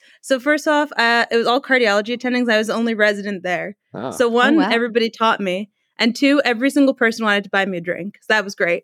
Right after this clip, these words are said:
Speaker 1: <laughs> Um,
Speaker 3: <laughs> All right. <laughs>
Speaker 1: and three, they were the most, like, inspiring stories ever, 'cause everyone there had, like, these cool
Speaker 2: Yeah.
Speaker 1: survivor stories and, um,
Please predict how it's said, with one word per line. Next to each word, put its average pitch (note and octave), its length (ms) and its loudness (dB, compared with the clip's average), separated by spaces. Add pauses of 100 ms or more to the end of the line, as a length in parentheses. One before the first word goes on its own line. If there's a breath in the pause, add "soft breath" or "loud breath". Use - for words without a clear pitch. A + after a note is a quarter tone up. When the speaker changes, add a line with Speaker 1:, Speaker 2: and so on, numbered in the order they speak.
(160)
Speaker 1:
<laughs> - 180 -16
Um, C#4 400 0 (180)
Speaker 3:
<laughs> - 260 -4
All B3+ 160 0
right. A3+ 500 -2 (120)
<laughs> - 300 -2
Speaker 1:
and C4 260 2
three, C#4 240 4
they D4 100 4
were C#4+ 140 4
the C4+ 60 -4
most, A#3+ 280 0
like, B3 180 0
inspiring A3+ 500 0
stories G#3 320 0
ever, F#3 280 0
'cause - 80 -8
everyone G#3+ 360 0
there G3+ 160 0
had, G3+ 180 -2
like, G3 160 -2
these G3+ 160 -8
cool G3 380 -2
Speaker 2:
Yeah. G3 100 -6
Speaker 1:
survivor C#4+ 460 2
stories A#3 520 0
and, G#3 340 -2 (360)
um, G3+ 460 2